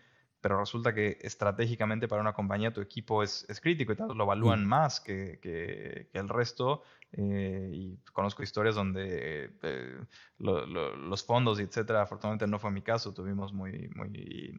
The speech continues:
Speaker 1: muy, mucho apoyo ahí, los obligaron a vender o cosas por el estilo,
Speaker 2: Mm.
Speaker 1: entonces, eh, no, no, no, no siempre lo cata-, catalogizaría así, pero claro, si, si, si lo haces una adquisición donde además pasa el equipo y, y gusta todo, se, se siente bien seguro,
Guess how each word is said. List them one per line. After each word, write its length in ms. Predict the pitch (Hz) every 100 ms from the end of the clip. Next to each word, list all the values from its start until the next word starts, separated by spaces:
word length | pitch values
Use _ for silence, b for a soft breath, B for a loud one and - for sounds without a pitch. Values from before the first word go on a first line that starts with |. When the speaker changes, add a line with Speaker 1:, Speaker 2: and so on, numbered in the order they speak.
| -
Speaker 1:
muy, 220 | 107 101 -
mucho 220 | 110 113
apoyo 320 | 101 113 104
ahí, 220 | 107 131 B B _
los 120 | 101
obligaron 480 | 110 101 104 117 104
a 80 | 95
vender 420 | 98 104 127 113
o 60 |
cosas 200 | 107 110
por 120 | 110 98
el 40 |
estilo, 300 | - 120 110
Speaker 2:
Mm. 20 |
Speaker 1:
entonces, 500 | 113 104 101 95 - -
eh, 460 | 95 92 92 90 -
no, 120 | - 107
no, 420 | 113 110 110 -
no, 300 | 117 113 -
no 120 | 117
siempre 180 | 127 135
lo 80 | 113
cata-, 400 | 110 110 107 95 -
catalogizaría 1300 | 101 101 98 98 101 107 107 - 101 101 107 110 120
así, 400 | 107 - 156 180 B B B B _
pero 680 | 110 110 110 113 113 113 -
claro, 280 | - 120 98
si, 220 | - 95
si, 400 | - - 92 73 -
si 80 |
lo 80 | 113
haces 80 | 110
una 120 | 117
adquisición 840 | 101 104 104 98 120 117 113 113 117 -
donde 220 | 104 98
además 420 | 98 101 104 101 -
pasa 180 | 104 110
el 80 |
equipo 600 | 98 - 123 120 113 110
y, 440 | 107 - 104 - -
y 140 | 104
gusta 300 | 104 104 -
todo, 440 | 107 117 139 143 -
se, 440 | - - - -
se 160 | - 101
siente 260 | 113 107 101
bien 260 | 104 107
seguro, 480 | 101 - 110 104 104